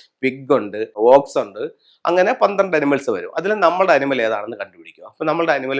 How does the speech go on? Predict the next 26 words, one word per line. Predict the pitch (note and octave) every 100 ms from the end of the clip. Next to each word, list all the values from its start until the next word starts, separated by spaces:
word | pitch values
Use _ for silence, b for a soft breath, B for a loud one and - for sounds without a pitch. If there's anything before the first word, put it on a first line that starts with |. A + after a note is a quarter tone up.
| C3
ടൈഗർ | A#2 A#2+ B2 G#2+
ആണെന്ന് | G2 F2+
വെച്ചോ, | _ - G#2 -
ടൈഗറിന്റെ | D3 D#3+ F3 E3 -
സീക്രട്ട് | C#3 D3+ C#3
ഫ്രണ്ട് | B2+ A2
ഏതാണെന്ന് | G2 F2+ E2
നോക്കുക. | - F#2+
ടൈഗറിന്റെ | B2 C3 C3+ B2+
സീക്രട്ട് | A#2 B2
ഫ്രണ്ട് | A#2+ A2+
എന്ന് | A2
പറയുന്നത് | A2 A2+ A2+ F#2
ബോർ | G2 D2+
ആണ്. | C2+ _ b b b
അപ്പൊ | F3 G#3
ബോർ, | D3 D3+ E3 -
ഇതിലത്തെ | E3 F3 E3 D#3+
നമുക്ക് | C3+ C3 C3
കാർഡ് | A#2+ A#2 A2+
വാങ്ങിക്കാൻ | G2 G#2+ G2
കിട്ടും, | F#2+ G2 A#2+
ടൈഗറിന്റെ | A2+ A2+ A2+ G#2+
കാർഡ് | G2 F#2 F#2
വാങ്ങിക്കാൻ | F2+ E2+
കിട്ടും, | E2 _